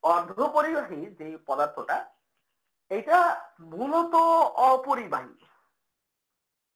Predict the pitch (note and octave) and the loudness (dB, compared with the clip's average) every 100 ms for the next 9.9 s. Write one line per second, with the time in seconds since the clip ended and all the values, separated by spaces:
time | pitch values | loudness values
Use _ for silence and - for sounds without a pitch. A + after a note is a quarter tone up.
0 | _ _ _ _ _ _ _ _ _ _ | _ _ _ _ _ _ _ _ _ _
1 | _ _ - G3+ A#3 A3+ G3 G3 D#4+ - | _ _ 0 0 0 -4 -2 -4 -4 -4
2 | A3+ - D3 - _ _ _ E3 F#3 - | -2 -2 -6 -16 _ _ _ -8 -6 0
3 | A3+ A3+ A3 G3+ F#3+ G#3 - E3 - - | 4 4 2 -6 -8 -10 -2 -2 -2 -6
4 | E3 F3+ E3 - - - - _ _ _ | -12 -12 -12 -12 -12 -14 -20 _ _ _
5 | _ _ _ _ _ _ - C3+ - _ | _ _ _ _ _ _ -8 -6 -6 _
6 | _ _ _ - G#3+ C#4+ D4 E3 E3+ - | _ _ _ -6 0 2 2 0 -2 -2
7 | - G3 F#3 F#3 A#3 - - - F#3 F#3 | -2 -2 -2 -6 -12 -12 -12 -2 -2 -2
8 | B3 C4+ B3+ E3 D3 - F3+ B2+ A#2 - | -8 -6 -4 -4 -4 -6 -12 -12 -14 -16
9 | - _ _ _ - D#3+ E3 D#3+ E3+ | -18 _ _ _ -2 -2 0 -2 -4